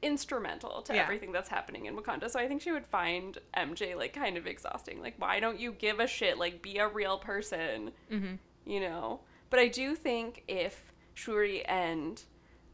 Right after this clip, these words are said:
Speaker 1: uh, Spider-Man were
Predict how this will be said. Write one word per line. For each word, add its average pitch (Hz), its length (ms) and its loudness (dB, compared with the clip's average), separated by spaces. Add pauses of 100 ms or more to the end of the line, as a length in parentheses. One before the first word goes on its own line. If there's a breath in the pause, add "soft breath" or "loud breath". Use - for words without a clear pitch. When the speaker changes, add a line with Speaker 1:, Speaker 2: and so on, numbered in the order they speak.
Speaker 1:
uh, 175 360 2
Spider-Man 185 920 2 (720)
were 165 580 4